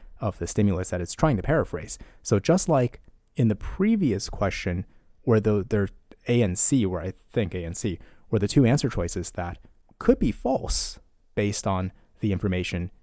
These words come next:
in the stimulus. E also suffers from that. So that's one of the engineered points of failure. The other engineered point of failure, of course, is that even if it did accurately paraphrase the thing it was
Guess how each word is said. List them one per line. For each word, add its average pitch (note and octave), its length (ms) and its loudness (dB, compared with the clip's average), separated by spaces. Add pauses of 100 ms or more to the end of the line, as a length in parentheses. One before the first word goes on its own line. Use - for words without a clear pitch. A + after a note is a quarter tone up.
(200)
in G2+ 220 4
the F2 80 -4
stimulus. F2 600 -4 (500)
E G#3 300 0
also A#2 260 -2
suffers - 400 -2
from D#2 140 -12
that. - 220 -14 (360)
So - 140 0
that's A2 160 0
one A2+ 400 4
of E2+ 200 -6
the G2+ 120 -4
engineered F#2 600 0
points F#2 280 0
of F#2 80 -10
failure. B2 340 2 (460)
The - 180 -2
other A3 160 8
engineered G2 360 2
point F#2 180 0
of - 60 -8
failure, F#2 240 2
of D#2+ 100 -8
course, F2 240 -4
is F2 100 -8
that F2 200 -4
even A#3+ 200 2
if A#2 120 2
it G#2 80 0
did G#3+ 260 8
accurately F2+ 500 -4
paraphrase - 600 0
the G2 100 -4
thing F2+ 220 -4
it E2 60 -8
was F#2+ 200 -8